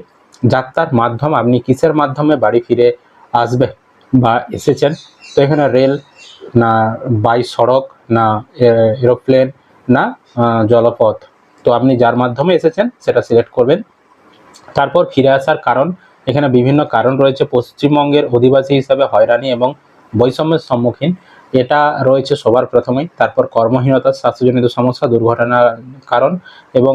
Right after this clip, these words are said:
কর্মস্থলে চাকরির অভাব না অন্যান্য। আপনার ক্ষেত্রে যেটা হবে সেটা সিলেক্ট করবেন। আমরা প্রথমেরটা সিলেক্ট করলাম।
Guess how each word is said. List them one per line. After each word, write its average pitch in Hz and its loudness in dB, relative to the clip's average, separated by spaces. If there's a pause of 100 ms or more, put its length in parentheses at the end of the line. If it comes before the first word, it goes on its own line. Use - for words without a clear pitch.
(120)
কর্মস্থলে 123 0
চাকরির 120 0
অভাব 143 0
না 151 0
অন্যান্য। 98 -2 (420)
আপনার 135 0
ক্ষেত্রে 143 0
যেটা 131 0
হবে 131 -2
সেটা 127 -2
সিলেক্ট 120 -2
করবেন। 139 -2
আমরা 117 -2
প্রথমেরটা 127 -2
সিলেক্ট 127 -2
করলাম। 139 0